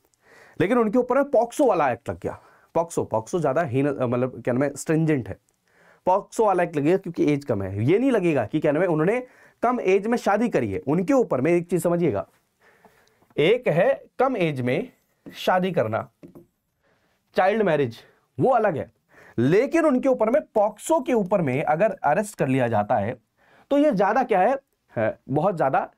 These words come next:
अ, क्या नाम है, आप समझिए कि ज़्यादा टीडियस है और ज़्यादा इसके अंदर में केसेस, अ, के अंदर में प्रावधान है, स्ट्रिक्ट है।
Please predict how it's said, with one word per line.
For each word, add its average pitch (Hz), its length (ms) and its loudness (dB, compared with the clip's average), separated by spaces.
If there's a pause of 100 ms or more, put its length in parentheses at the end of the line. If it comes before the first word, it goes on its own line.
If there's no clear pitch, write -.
(120)
अ, 120 100 -2
क्या 131 160 0
नाम 135 140 0
है, 139 160 0
आप 127 180 -2
समझिए 139 380 -2
कि 165 180 -4 (400)
ज़्यादा 139 280 0
टीडियस 160 440 -2
है 143 120 -4 (420)
और 127 240 0
ज़्यादा 143 460 0
इसके 143 280 -6
अंदर 139 200 0
में 165 160 -2
केसेस, 151 480 -2
अ, 127 200 0
के 151 120 -2
अंदर 139 180 0
में 170 100 0
प्रावधान 127 480 0
है, 139 180 0
स्ट्रिक्ट 139 440 -6
है। 98 180 -6